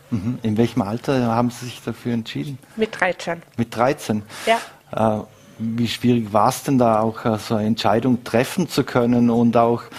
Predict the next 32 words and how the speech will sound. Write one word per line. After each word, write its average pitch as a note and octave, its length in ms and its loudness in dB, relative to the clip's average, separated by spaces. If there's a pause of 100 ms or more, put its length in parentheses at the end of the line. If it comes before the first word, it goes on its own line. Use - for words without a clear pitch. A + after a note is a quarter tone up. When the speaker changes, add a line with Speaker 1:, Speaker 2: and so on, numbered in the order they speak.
(340)
Speaker 1:
da, A2+ 100 2 (160)
da A#2 80 -4 (100)
braucht's A2+ 360 0
ja A#2 80 2
auch A2+ 160 -2
viel B2+ 260 -2
Informationen B2+ 1040 2
d-, B2+ 120 -2 (120)
dazu. C3 480 0
Jetzt A#2 200 -2
weiß B2 280 4
man, C3 200 4 (320)
äh, A#2 120 4
Sie - 160 -6
sind A#2 120 6
eine A2 80 6
junge A2+ 280 4
Dame, C#3+ 500 4
wenn C3+ 100 0
ich B2 120 -2
da, B2 140 -2
wenn B2+ 120 4
ich A#2+ 100 2
das B2 240 0
so C3+ 80 0
sagen B2 380 2
darf. C3+ 400 4 (400)
Ähm, A#2 400 2 (640)
da G2 140 2
hat, G#2 260 -2
da A#2+ 80 2
gab, A2+ 240 2